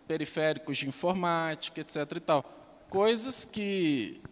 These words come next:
estavam tendo preço muito elevado em razão das obrigações que o Senado tava imputando à contratada, inclusive obrigações essas não comumente encontradas no mercado, né? O particular, quando vai lá e compra T V, não existe isso.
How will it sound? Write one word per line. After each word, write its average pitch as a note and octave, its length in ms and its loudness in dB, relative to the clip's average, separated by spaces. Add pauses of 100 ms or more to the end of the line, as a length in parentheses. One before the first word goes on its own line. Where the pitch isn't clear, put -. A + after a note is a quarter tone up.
(120)
estavam F3 520 6
tendo D3 420 0
preço C#3 480 0
muito G3+ 580 2
elevado D#3+ 680 4 (640)
em G#3+ 180 -2
razão G3 600 4
das G3 180 2
obrigações G3+ 800 2
que - 80 -10
o - 40 -4
Senado F3 460 0
tava E3 320 6
imputando E3+ 440 2
à - 20 6
contratada, D3+ 760 2 (400)
inclusive F3+ 640 2
obrigações D3+ 680 2
essas G3+ 520 2
não A3+ 280 4
comumente C4 600 0
encontradas F#3+ 540 0
no G3+ 60 -4
mercado, A#3 580 0 (1080)
né? G3 240 0 (160)
O F#3+ 80 0
particular, G3+ 760 8
quando F3+ 240 -2
vai F3+ 180 10
lá D3+ 160 6
e C#3+ 60 2
compra C#3 320 -2
T C3 160 -2
V, E3+ 260 4
não G#3 100 0
existe G3+ 460 0
isso. A#2 500 -2